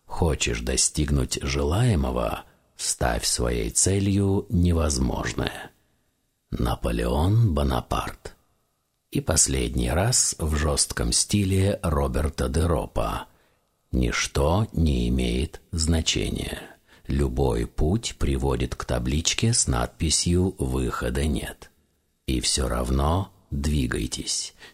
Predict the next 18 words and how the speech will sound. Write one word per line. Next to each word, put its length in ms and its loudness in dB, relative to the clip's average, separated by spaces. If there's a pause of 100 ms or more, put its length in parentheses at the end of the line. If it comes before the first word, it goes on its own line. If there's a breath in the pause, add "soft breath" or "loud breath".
Двигайтесь, 920 0
как 240 -4
будто 380 -2
ваше 420 0
движение 920 0 (160)
имеет 580 -2
некую 640 0
цель. 400 -2 (680)
Если 500 2
жизнь 580 0
не 180 4
может 600 0
предложить 760 -2
игры, 560 0
достойной 920 -2
участия 800 0
в 80 -6
ней, 440 -4